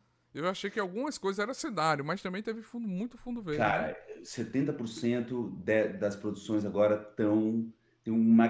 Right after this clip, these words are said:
Speaker 2: uns, um bando de nerd em São Paulo, só uma...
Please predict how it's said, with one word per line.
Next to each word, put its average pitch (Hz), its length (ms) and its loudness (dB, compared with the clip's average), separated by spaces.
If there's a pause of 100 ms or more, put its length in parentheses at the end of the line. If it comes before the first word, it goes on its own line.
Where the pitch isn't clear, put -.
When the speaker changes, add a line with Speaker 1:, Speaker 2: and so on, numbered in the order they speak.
(100)
Speaker 2:
uns, 113 260 2
um 120 280 6
bando 139 340 4
de 123 140 -2
nerd 117 320 4
em 113 40 0
São 110 240 -2
Paulo, 113 320 2
só 120 140 -6
uma... - 340 -10